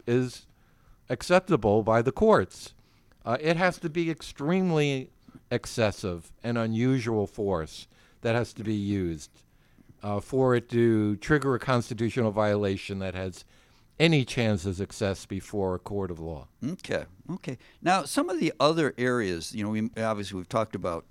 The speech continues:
Speaker 2: uh, First Amendment, but, you know, you've talked about the Fourth and, and some of the federal laws. What would be an example of a, a federal law scenario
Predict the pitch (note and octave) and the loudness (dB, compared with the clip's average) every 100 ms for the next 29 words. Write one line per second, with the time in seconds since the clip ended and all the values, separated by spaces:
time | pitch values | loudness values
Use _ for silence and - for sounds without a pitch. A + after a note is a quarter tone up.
0 | - F2+ F2 E2+ A2+ F#2+ - F2+ F#2+ F2 | -8 -4 -4 -6 -8 -8 -6 -4 -4 -4
1 | D#2+ - E2 - G2+ F#2 F2 E2+ - F#2+ | -6 -8 -12 -10 -6 -4 -4 -6 -6 -8
2 | - F2+ E2 - D2 - G2 F2+ G2 - | -8 -8 -8 -10 -14 -6 -6 -6 -8 -10
3 | G#2+ - C#3 A2 - C3 B2 F#2+ E2 D#2 | -6 -2 -2 -2 -2 -2 0 0 -2 -6
4 | - - - F#3+ C#4 - F#3+ F#3+ D#3 A2+ | -14 -20 -6 0 0 0 -2 0 0 -2
5 | A2 B2 D3 G2+ F#2 - F#2+ F2 F#2 F#2 | 0 0 0 0 0 0 -4 -2 -2 -2
6 | F2+ - E2+ - - B2 A#2+ G2+ F2 D#2+ | -4 -6 -8 -8 -4 -2 0 0 0 -2
7 | D#2 D2+ D#2 - E2+ E2+ E2+ D#2+ D#2+ D2+ | -2 -4 -8 -8 -6 -6 -6 -6 -6 -6
8 | D2+ | -8